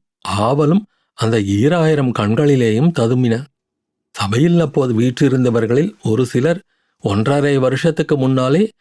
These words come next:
அதே மண்டபத்தில் நடந்த சிவகாமியின் அரங்கேற்றத்தின் போது அங்கே பிரசன்னமாயிருந்தவர்கள். மற்றும் அநேகர் அந்த அரங்கேற்றத்தை பற்றி கேள்வியுற்றிருந்தவர்கள்.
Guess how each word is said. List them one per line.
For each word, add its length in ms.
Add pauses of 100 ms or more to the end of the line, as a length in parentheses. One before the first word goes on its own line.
(240)
அதே 280
மண்டபத்தில் 580
நடந்த 320 (100)
சிவகாமியின் 720
அரங்கேற்றத்தின் 880
போது 260 (520)
அங்கே 300
பிரசன்னமாயிருந்தவர்கள். 1120 (760)
மற்றும் 400
அநேகர் 520 (240)
அந்த 320
அரங்கேற்றத்தை 680
பற்றி 440
கேள்வியுற்றிருந்தவர்கள். 1120